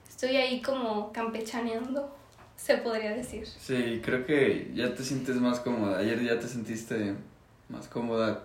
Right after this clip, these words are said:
Speaker 2: ya como que ya lo sientes más normal, todo este proceso.
Speaker 1: Sí, sí, sí. Aparte de que <laughs> el martes, no, el miércoles, el segundo día,
Speaker 2: Ujú.
Speaker 1: estaba enojada.
Speaker 2: Ok.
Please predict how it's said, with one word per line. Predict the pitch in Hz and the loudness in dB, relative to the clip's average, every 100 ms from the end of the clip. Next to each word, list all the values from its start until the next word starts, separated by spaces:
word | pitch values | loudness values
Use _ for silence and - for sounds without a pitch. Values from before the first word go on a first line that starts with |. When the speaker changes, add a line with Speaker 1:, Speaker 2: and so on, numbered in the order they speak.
| - | -4
Speaker 2:
ya | 110 | -4
como | 117 110 | 0 0
que | 107 | 4
ya | 113 | 4
lo | |
sientes | 110 113 - | 4 -2 -2
más | 120 117 | -4 -2
normal, | 110 104 107 101 - - - - - - - | 0 0 0 0 -4 -10 -20 -20 -20 -20 -6
todo | 107 107 | -2 -2
este | - | -4
proceso. | 107 113 110 - - - - - - - | -8 -8 -8 -8 -10 -10 -12 -16 -20 -16
Speaker 1:
Sí, | - 302 269 | -4 0 2
sí, | 262 247 | 0 -4
sí. | 247 233 - - - - - - - - - | -6 -8 -12 -18 -20 -20 -20 -20 -20 -4 10
Aparte | 285 302 330 | 12 12 10
de | 370 359 | 8 8
que | 269 254 - 359 370 - - - | 8 8 10 8 4 0 -10 -16
<laughs> | - - - | -18 -16 8
el | 285 285 277 | 10 12 10
martes, | 302 320 320 392 - - - | 10 10 10 4 2 0 8
no, | 294 | 10
el | 262 | 10
miércoles, | 294 294 254 269 | 10 8 8 4
el | 254 | 4
segundo | 285 262 294 | 4 8 8
día, | 254 233 - - | 8 6 4 -2
Speaker 2:
Ujú. | 269 120 | -2 2
Speaker 1:
estaba | - 240 233 247 240 214 - - | 6 8 10 10 8 8 4 0
enojada. | 254 269 262 226 226 226 - - - - - - - | 2 2 4 6 6 6 2 -6 -20 -20 -20 -8 -4
Speaker 2:
Ok. | 117 | -2